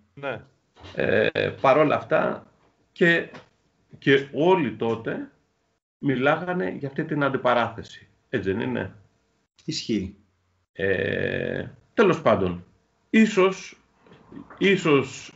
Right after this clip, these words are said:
Speaker 2: γινόταν αυτό, ίσως να μην. Ε, το θέμα είναι ότι, ε, τελικά ο Ντομινίκ, ο,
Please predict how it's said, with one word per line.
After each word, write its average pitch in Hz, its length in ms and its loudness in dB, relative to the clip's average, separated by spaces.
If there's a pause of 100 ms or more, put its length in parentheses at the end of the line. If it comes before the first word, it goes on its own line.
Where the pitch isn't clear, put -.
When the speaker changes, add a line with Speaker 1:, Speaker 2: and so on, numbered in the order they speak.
Speaker 2:
γινόταν 123 460 2
αυτό, 160 540 -2 (300)
ίσως 147 480 -2
να 131 160 2
μην. 95 420 -2 (160)
Ε, 95 360 -2 (120)
το 127 80 -6
θέμα 151 340 2
είναι 170 160 0
ότι, 151 440 -4 (760)
ε, 104 1300 0 (600)
τελικά 143 840 4 (300)
ο 110 220 -4
Ντομινίκ, 123 560 0 (240)
ο, 98 1200 0